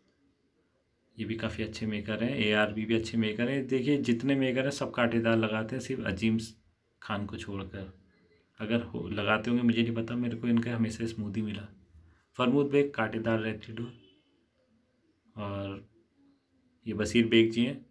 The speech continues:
इनकी डोर भी सही रहती है, अच्छे रहे लड़ाने के लिए। हुसैन अली इनकी भी कांटेदार है। मेहताब भारती इनकी थोड़ी स्मूथ रहती है, अब मेरे को तो स्मूथ ही मिली अभी तक।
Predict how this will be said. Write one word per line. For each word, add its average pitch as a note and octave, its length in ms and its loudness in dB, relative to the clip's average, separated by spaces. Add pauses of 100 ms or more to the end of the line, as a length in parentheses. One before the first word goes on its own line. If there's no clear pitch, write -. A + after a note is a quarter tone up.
इनकी A2+ 260 0
डोर A2+ 200 4
भी A#2 100 -2
सही A2+ 200 0
रहती A2 280 0
है, C3+ 180 -6
अच्छे - 300 -8
रहे G#2+ 200 -4
लड़ाने G#2 380 -6
के A2+ 100 -10
लिए। A#2+ 100 -10 (580)
हुसैन B2 280 2
अली A2 240 6
इनकी A2 200 0
भी A2+ 120 4
कांटेदार A2+ 520 2
है। C3+ 140 -10 (420)
मेहताब A2+ 400 2
भारती A2 480 -2 (480)
इनकी B2+ 240 4
थोड़ी C#3+ 220 4
स्मूथ B2 300 0
रहती A2+ 280 4
है, D3+ 120 4 (1800)
अब G2+ 240 -12 (220)
मेरे A2+ 180 2
को A#2+ 100 -4
तो A#2+ 160 -4
स्मूथ A2+ 300 2
ही A#2+ 80 0
मिली A2 220 2
अभी G#2+ 200 -4
तक। C3 240 -12